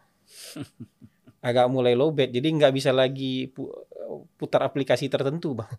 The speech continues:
Speaker 1: Hmm.
Speaker 2: Kalau H P kita lowbat, ada aplikasi tertentu nggak bisa kita nyalain, Bang. Nah, aplikasi ini nggak bisa nyala lagi, Bang. Dengan keadaannya berseberangan dengan P D I P, aplikasi ini nggak jalan.
Speaker 1: Ya, ya.
Speaker 2: Kalau cuman P K S yang protes,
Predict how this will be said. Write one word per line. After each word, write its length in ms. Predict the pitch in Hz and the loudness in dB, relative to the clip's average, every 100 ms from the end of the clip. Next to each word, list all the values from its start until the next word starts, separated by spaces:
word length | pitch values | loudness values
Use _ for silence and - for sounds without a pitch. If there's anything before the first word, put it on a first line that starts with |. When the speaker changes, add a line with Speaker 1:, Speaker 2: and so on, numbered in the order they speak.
| _ | _
Speaker 1:
Hmm. 300 | - 95 95 | -18 -16 -8
Speaker 2:
Kalau 160 | 85 131 | 0 4
H 160 | 135 127 | 4 4
P 100 | 143 | 0
kita 220 | 143 143 | 2 4
lowbat, 320 | 139 123 185 | 4 2 2
ada 160 | 135 139 | 4 4
aplikasi 340 | 139 135 131 | 4 0 0
tertentu 380 | 127 135 127 170 | -2 -4 -4 0
nggak 100 | 123 | 0
bisa 220 | 123 123 | 0 -4
kita 240 | 123 120 | -4 -4
nyalain, 320 | 120 117 147 143 | -2 0 0 0
Bang. 240 | 95 117 | -6 -4
Nah, 320 | 113 101 95 - _ _ _ _ | -2 -2 -4 -10 _ _ _ _
aplikasi 540 | - 151 160 160 143 156 | 0 2 6 6 6 4
ini 160 | 208 | 2
nggak 80 | 151 | 4
bisa 160 | 135 120 | 2 2
nyala 240 | 117 110 | 4 4
lagi, 180 | 135 165 | 2 0
Bang. 220 | 110 117 - _ _ _ | -4 -8 -18 _ _ _
Dengan 320 | - 117 120 | -6 0 0
keadaannya 460 | 120 117 113 113 117 | 2 2 2 2 2
berseberangan 560 | 113 117 113 110 110 110 | -2 -2 -2 0 0 -2
dengan 180 | 110 | -4
P 80 | 107 101 | -4 -6
D 40 | 98 | -6
I 40 | |
P, 60 | 175 | -4
aplikasi 480 | 147 127 120 - 113 | -4 -4 -6 -6 -6
ini 80 | 143 | -8
nggak 140 | 95 | -8
jalan. 220 | 127 - _ _ _ _ _ | -12 -20 _ _ _ _ _
Speaker 1:
Ya, 220 | 135 85 | -14 -14
ya. 160 | - - | -12 0
Speaker 2:
Kalau 160 | 135 | 2
cuman 260 | 156 175 170 | 2 2 2
P 140 | 165 | 4
K 180 | 202 180 | 4 4
S 80 | 208 | 4
yang 140 | 156 | 4
protes, 560 | 143 131 - - - - | 4 0 -2 -12 -14 -16